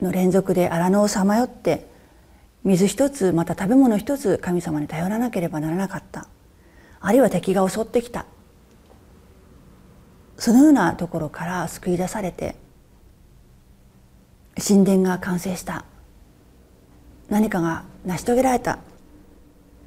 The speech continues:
苦しみから解放された。その時は私たち本当に感謝でいっ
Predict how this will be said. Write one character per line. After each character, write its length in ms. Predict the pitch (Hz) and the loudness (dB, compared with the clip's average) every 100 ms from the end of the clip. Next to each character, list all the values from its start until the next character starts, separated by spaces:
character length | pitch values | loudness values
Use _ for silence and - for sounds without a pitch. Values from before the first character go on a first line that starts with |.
| - - | -20 -4
苦 180 | 233 233 | 2 4
し 100 | 262 | 4
み 120 | 247 | 2
か 100 | 254 | 0
ら 80 | 240 | -4
解 180 | 240 247 | -4 -4
放 140 | 285 | -4
さ 160 | 269 262 | -6 -8
れ 80 | |
た。 200 | - 226 - - - - - - - - - - - - - - | -10 -14 -16 -20 -20 -20 -20 -20 -20 -20 -20 -20 -20 -20 -20 -20
そ 140 | - 226 | 0 4
の 80 | 240 | 4
時 200 | 285 214 | 4 0
は 280 | 170 151 - - | 0 -4 -10 -12
私 160 | 180 - | -10 -10
た 100 | 170 | -10
ち 220 | 156 139 | -8 -8
本 160 | 160 | -8
当 80 | 180 | -4
に 100 | 214 | -4
感 200 | 226 247 | 0 0
謝 120 | 240 | 2
で 220 | 170 160 | -2 -2
い 40 | |
っ 20 | 160 | -6